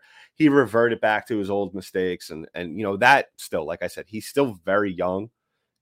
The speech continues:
in terms of <laughs> being a human being. He's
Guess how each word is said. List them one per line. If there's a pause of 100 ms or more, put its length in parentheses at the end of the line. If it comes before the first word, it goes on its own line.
in
terms
of (160)
<laughs>
being
a
human
being.
He's